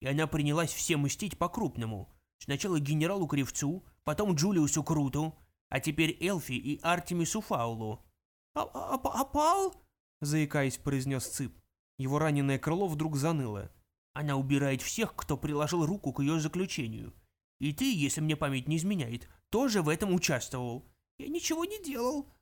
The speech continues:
пропищал Цып, словно его признание Мульчу чем-то могло помочь. Гном откинулся на спинку стула. «И а мне-то что до того?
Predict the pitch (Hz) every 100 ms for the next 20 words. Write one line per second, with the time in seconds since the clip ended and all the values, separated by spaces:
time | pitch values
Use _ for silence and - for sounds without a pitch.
0 | _ _ - 143 151 143 147 131 - 226
1 | - _ - - 160 151 147 160 147 143
2 | 151 143 139 156 190 170 147 170 147 143
3 | 139 139 127 147 123 110 - - _ _
4 | _ _ _ _ _ _ - 139 190 196
5 | 151 - 180 170 165 156 - 151 131 165
6 | - 127 110 - - _ _ - 147 147
7 | 180 226 208 - - 190 151 160 151 127
8 | -